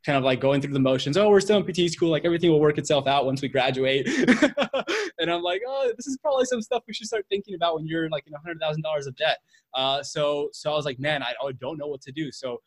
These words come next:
listening to those podcasts, I started to listen even more intently. And I was like, "Man, like, it seems like this guy knows what he's talking about," right? So, so I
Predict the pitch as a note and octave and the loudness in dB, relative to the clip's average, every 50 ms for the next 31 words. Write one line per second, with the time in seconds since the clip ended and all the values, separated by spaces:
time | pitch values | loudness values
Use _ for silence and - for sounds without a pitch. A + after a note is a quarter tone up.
0 | _ _ _ - D3+ E3 D#3+ A3 G#3 G3 - F#3 D#3 C#3+ C3+ - - D#3 E3+ F3+ | _ _ _ -6 -6 -6 -4 -4 -4 -4 -4 -4 -6 -6 -6 -6 -6 -6 -6 -6
1 | - - C3 A#2 - - - - D3+ D3 C3+ B2 - _ _ - C3+ C3+ C3+ C#3 | -8 -8 -10 -10 -10 -10 -10 -8 -8 -8 -8 -10 -14 _ _ -10 -8 -8 -6 -6
2 | C#3+ C3 B2+ B2 A#2 A#2 B2 B2+ A2+ G#2+ - - - - B2+ A2+ A2+ A2 A2+ A2+ | -6 -6 -6 -8 -8 -10 -10 -10 -10 -10 -10 -10 -10 -10 -10 -12 -10 -10 -10 -10
3 | A2 A2+ G#2+ - _ _ _ _ _ _ _ _ - A#2+ C3 C3 A#2 G#2 - B2 | -10 -10 -12 -14 _ _ _ _ _ _ _ _ -6 -4 -4 -2 -4 -6 -10 -12
4 | - - - D3+ F3 E3+ E3+ A#2+ - B2+ B2+ - - C3+ B2+ A#2+ A#2 A#2+ B2 A#2 | -14 -10 -8 -8 -6 -6 -6 -8 -8 -10 -10 -6 -4 -4 -4 -4 -4 -6 -10 -12
5 | A2+ G#2+ G2+ G2 - - A#2+ C3 C#3 C3 A2 G#2 G2+ G2+ G2+ G2 G#2+ A2 A#2 B2 | -14 -16 -20 -20 -16 -12 -10 -10 -10 -12 -16 -20 -18 -18 -16 -12 -10 -10 -10 -10
6 | A#2+ - - B2+ A#2+ A#2 A2+ _ _ _ _ - - - - C#3 C3+ C3 B2 B2+ | -10 -10 -8 -6 -6 -8 -8 _ _ _ _ -20 -20 -14 -10 -8 -6 -4 -4 -4
7 | B2+ C3+ | -4 -6